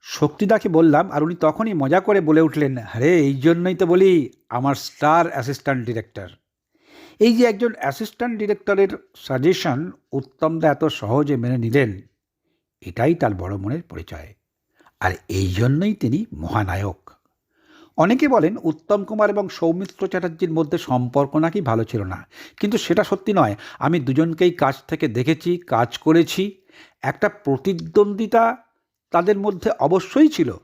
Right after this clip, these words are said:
কিন্তু দুজনের প্রতি দুজনের শ্রদ্ধা কিন্তু এতটুকুও কম ছিল না। যেমন আমার আর অঞ্জন চৌধুরীর মধ্যে কে কত বড় হিট ছবি উপহার দিতে পারে,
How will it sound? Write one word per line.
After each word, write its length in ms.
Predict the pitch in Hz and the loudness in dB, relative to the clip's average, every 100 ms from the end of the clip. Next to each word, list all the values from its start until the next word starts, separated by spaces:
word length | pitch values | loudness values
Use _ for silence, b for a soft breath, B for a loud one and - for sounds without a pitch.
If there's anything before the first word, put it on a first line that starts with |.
| _ b b b | _ b b b
কিন্তু 240 | 202 202 190 | -12 -10 -10
দুজনের 560 | 107 131 135 185 208 | -6 0 2 4 2
প্রতি 380 | 202 220 185 170 | 0 -4 2 2
দুজনের 420 | 151 147 160 165 | 4 2 4 2
শ্রদ্ধা 680 | 190 - - 110 117 107 147 | -2 -8 -8 -6 -8 -2 -2
কিন্তু 320 | 151 165 180 - | 0 -4 -4 -4
এতটুকুও 600 | - 110 175 170 185 240 | -4 0 0 0 0 0
কম 240 | 233 170 147 | 2 0 0
ছিল 220 | - 113 | -2 -4
না। 220 | 90 - _ _ _ | -4 -12 _ _ _
যেমন 260 | 208 240 240 | 0 0 0
আমার 420 | - 156 190 214 | 0 2 4 2
আর 220 | 185 170 | 2 0
অঞ্জন 480 | - 151 151 170 170 | 0 -2 -2 -4 -2
চৌধুরীর 420 | 180 156 170 170 | -2 -2 -2 0
মধ্যে 380 | 135 151 120 123 | 0 -2 -2 -4
কে 320 | - - 185 185 | 0 4 4 4
কত 200 | 151 156 | -2 0
বড় 200 | 147 147 | 0 0
হিট 320 | 95 147 147 | 2 0 0
ছবি 220 | - 139 143 | -2 0 0
উপহার 420 | 117 127 135 113 | 0 0 0 -2
দিতে 180 | 113 131 | -6 -4
পারে, 360 | 123 143 104 | 2 2 0